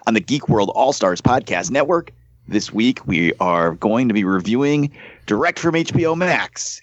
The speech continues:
It's the remake of The Witches. Before we get into that, how the hell is everyone doing? We've got the band back together finally.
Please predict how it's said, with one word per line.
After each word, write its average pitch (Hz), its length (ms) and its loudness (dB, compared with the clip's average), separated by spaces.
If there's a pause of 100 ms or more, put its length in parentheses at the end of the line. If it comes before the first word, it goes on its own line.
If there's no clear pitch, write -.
It's 104 280 -10
the 104 120 -2
remake 95 580 -2
of 87 440 0 (140)
The 95 280 2
Witches. - 880 0 (480)
Before 95 280 0
we 95 100 0
get 101 80 2
into 92 180 2
that, 131 340 0
how 107 160 -2
the 95 100 -2
hell 113 180 0
is 107 100 -2
everyone 110 320 0
doing? 196 320 0
We've 131 140 0
got 131 160 0
the - 80 0
band 147 480 0
back 147 260 -2
together 139 460 0
finally. 175 840 -2